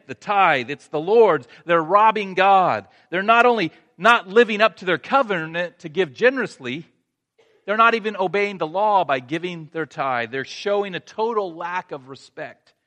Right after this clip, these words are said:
for the Lord. They're despising and robbing his name.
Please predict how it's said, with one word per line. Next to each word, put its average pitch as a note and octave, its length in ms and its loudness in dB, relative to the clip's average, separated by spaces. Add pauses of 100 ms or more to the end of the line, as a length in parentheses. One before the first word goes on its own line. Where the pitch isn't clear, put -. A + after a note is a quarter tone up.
(240)
for C#3+ 100 -12
the C3+ 100 -8
Lord. C3 340 -6
They're B2 100 -6
despising D3+ 840 -6 (220)
and C#3 200 -10
robbing D#3 400 0
his B2+ 160 -12
name. C3 460 -8